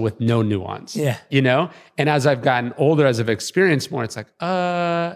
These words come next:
Speaker 1: it's more complicated than that.
Speaker 2: Yeah, yeah, yeah.
Speaker 1: And so actually it's like, as I've gotten, as I've gone on in my career, I'm less comfortable saying things in black and white terms.
Speaker 2: Yeah.
Speaker 1: I want to,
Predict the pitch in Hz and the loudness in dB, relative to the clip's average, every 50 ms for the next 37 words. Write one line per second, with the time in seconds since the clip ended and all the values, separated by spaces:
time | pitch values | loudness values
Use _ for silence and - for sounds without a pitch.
0 | _ _ _ - - 160 180 - - 160 165 165 147 120 - 123 110 101 98 101 | _ _ _ -12 -4 -4 -2 0 0 0 0 0 -2 -2 -2 -2 -2 -2 -4 -4
1 | 98 92 90 139 135 135 135 135 135 135 135 131 143 139 - 165 156 - 127 143 | -4 -4 -4 -4 -4 -4 -4 -4 -4 -4 -2 -2 -2 0 2 0 0 0 0 -2
2 | 156 147 - 165 151 139 131 120 - - 120 110 - - 123 120 117 123 113 113 | -2 -2 -2 0 2 2 2 0 0 -2 -4 -4 -2 -4 -4 0 0 -2 -2 0
3 | 120 123 117 117 117 107 104 101 101 101 _ _ _ _ _ _ _ _ _ _ | 0 0 0 0 -2 -4 -4 -4 -6 -8 _ _ _ _ _ _ _ _ _ _
4 | _ _ _ _ - 120 117 120 113 110 127 123 120 117 117 113 113 110 107 104 | _ _ _ _ -2 0 0 0 0 0 0 2 2 4 4 2 2 2 0 0
5 | 104 - - 120 120 - 127 117 117 113 110 107 117 127 127 127 - - - - | -2 -2 -2 -4 -2 0 0 -2 -2 -2 -4 0 0 0 0 0 -6 -8 -2 -2
6 | 117 117 110 - 120 110 110 104 104 101 98 95 95 101 - _ _ _ _ _ | -2 -2 0 -2 -4 -4 -2 0 0 0 2 0 0 -2 -6 _ _ _ _ _
7 | _ - - - - - - 123 113 113 113 110 113 110 - 117 107 104 98 98 | _ -8 -6 -4 -2 0 0 2 2 4 2 2 2 0 0 0 0 2 0 -2
8 | 98 95 92 - - - _ _ _ _ _ _ _ - 120 107 104 101 110 104 | -4 -6 -6 -8 -12 -16 _ _ _ _ _ _ _ -2 -2 -2 0 0 2 2
9 | 101 101 - - 104 104 101 101 110 - - - 156 160 175 190 - 127 127 123 | 2 0 0 -2 -2 2 2 0 0 0 -2 -2 0 0 0 -2 -2 -4 -2 -2
10 | 120 120 120 113 101 - - 120 123 123 120 123 123 120 120 - - - - 120 | -4 -4 -6 -8 -10 -2 0 0 0 2 2 2 2 2 0 -2 -6 -2 0 2
11 | 110 110 107 107 107 104 104 101 101 | 2 4 4 2 2 2 0 -2 -4